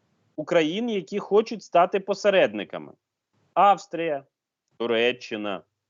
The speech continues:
Ватикан, Південна Африка, швидше за все. Можливо, якась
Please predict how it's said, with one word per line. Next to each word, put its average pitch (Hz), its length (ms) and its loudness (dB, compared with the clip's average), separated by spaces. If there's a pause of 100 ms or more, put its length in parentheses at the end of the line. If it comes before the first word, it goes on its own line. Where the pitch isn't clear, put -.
(580)
Ватикан, 120 720 0 (1200)
Південна 160 720 2
Африка, 117 360 -6
швидше 117 420 -12
за 101 120 -6
все. 90 380 -6 (720)
Можливо, 185 420 2
якась 180 520 2